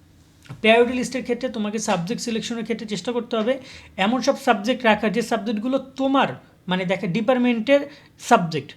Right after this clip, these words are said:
মানে তুমি মানবিকের তাহলে তুমি মানবিকের সাবজেক্টগুলোতে অ্যাপ্লাই করো, তুমি সায়েন্সে তাহলে তুমি সায়েন্সের সাবজেক্টগুলোতে অ্যাপ্লাই করো, তুমি কমার্সে কমার্সের সাবজেক্টগুলো অ্যাপ্লাই করো, আবার বাংলা ইংরেজি তুমি চাইলে সবাই অ্যাপ্লাই করতে পারো। এখানে কেন বলছি শোনো, যখন তোমার একটা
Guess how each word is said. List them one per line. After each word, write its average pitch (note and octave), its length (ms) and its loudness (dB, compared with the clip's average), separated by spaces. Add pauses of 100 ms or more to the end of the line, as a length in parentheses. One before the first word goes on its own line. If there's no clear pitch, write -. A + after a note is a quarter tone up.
(120)
মানে G3+ 120 -4
তুমি C4 120 0
মানবিকের A3 540 2
তাহলে C4+ 180 0
তুমি C#4 120 2
মানবিকের G#3+ 480 4
সাবজেক্টগুলোতে G#3+ 560 -2
অ্যাপ্লাই F3 220 -2
করো, C#3 280 -12 (300)
তুমি B3 160 2
সায়েন্সে A#3+ 400 2
তাহলে B3+ 160 -2
তুমি C4+ 120 2
সায়েন্সের A3 320 0
সাবজেক্টগুলোতে A3+ 500 -2
অ্যাপ্লাই F#3+ 240 -2
করো, F#3+ 260 0 (340)
তুমি A#3 140 0
কমার্সে A#3+ 380 0
কমার্সের A#3+ 300 0
সাবজেক্টগুলো A3+ 400 -2
অ্যাপ্লাই G3+ 240 0
করো, G#3 300 0 (200)
আবার A3 180 4
বাংলা G#3 380 6
ইংরেজি B3+ 340 0
তুমি A#3+ 160 -2
চাইলে A#3 200 2
সবাই A3+ 280 0
অ্যাপ্লাই G#3 280 0
করতে F3+ 220 -2
পারো। C#3 280 -4 (640)
এখানে B3+ 220 0
কেন B3+ 220 4
বলছি F#3 260 2
শোনো, D3 280 -8 (300)
যখন A3 340 2
তোমার C4+ 220 2
একটা B3 340 4